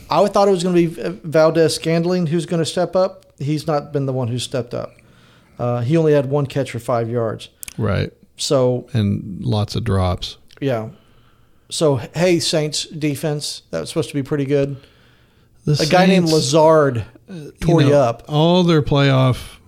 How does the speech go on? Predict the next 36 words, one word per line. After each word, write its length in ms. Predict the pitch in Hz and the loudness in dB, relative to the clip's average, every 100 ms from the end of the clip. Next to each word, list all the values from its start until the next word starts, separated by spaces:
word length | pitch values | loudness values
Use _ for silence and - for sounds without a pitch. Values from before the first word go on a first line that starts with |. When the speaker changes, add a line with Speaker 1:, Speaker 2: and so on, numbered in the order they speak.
| _ - | _ -6
Speaker 2:
appearances, 960 | 127 127 120 120 117 120 113 110 - - | -4 0 2 2 0 -2 -2 -2 -8 -6
everybody 460 | 123 127 135 127 | -2 0 2 2
puts 280 | 120 120 - | 2 -2 -4
up 140 | 110 - | -8 -6
points 320 | 101 95 95 | -6 -6 -6
on 120 | 92 | -8
them. 240 | 82 92 - _ _ _ _ _ | -8 -12 -14 _ _ _ _ _
The, 100 | - | -2
Speaker 1:
Well 140 | 123 120 | 0 0
Speaker 2:
the 160 | 113 | -2
Saints 400 | - 170 170 - | 0 0 0 0
have 160 | 135 120 | 0 0
never 760 | 120 123 123 123 120 117 101 - - 110 | 2 4 4 4 2 2 -2 -8 -12 -4
dominated 560 | 110 107 107 101 107 | -2 0 0 -2 -2
anyone 400 | 110 104 104 98 | -2 -2 -2 -4
defensively. 680 | 98 98 95 98 101 76 85 - - | -4 -6 -6 -8 -10 -12 -14 -16 -6
Speaker 1:
Some 240 | - 175 | -2 2
guy 180 | 180 180 | 2 2
named 280 | 175 151 143 | 2 0 0
Tanya 560 | 160 165 165 139 107 - - - _ _ - | 0 2 2 0 -2 -10 -20 -20 _ _ -2
is 140 | 143 | -2
beating 300 | 123 151 131 | 0 0 0
you, 100 | 120 | -2
the 120 | 110 | -2
Saints. 420 | 104 113 113 - - _ _ - _ _ | -4 -4 -4 -10 -16 _ _ -20 _ _
Speaker 2:
Tanya. 600 | - 101 135 135 110 - _ _ _ - | -6 0 0 0 -4 -14 _ _ _ -16
Yeah. 440 | - 107 120 117 107 - - _ | -10 -6 -4 -4 -6 -8 -20 _
Speaker 1:
So 280 | - 165 175 | 0 2 4
anyway, 400 | 175 151 123 - - | 2 2 0 -4 0
uh, 280 | 151 147 - - | 4 4 0 -6
Speaker 2:
Makes 240 | 143 123 123 | -2 0 0
me 60 | |
think 160 | 123 113 | 0 0
of 80 | 107 | -2
Tanya 320 | 117 123 110 | 0 0 0
Harding. 480 | 113 123 123 104 | -2 -2 -2 -4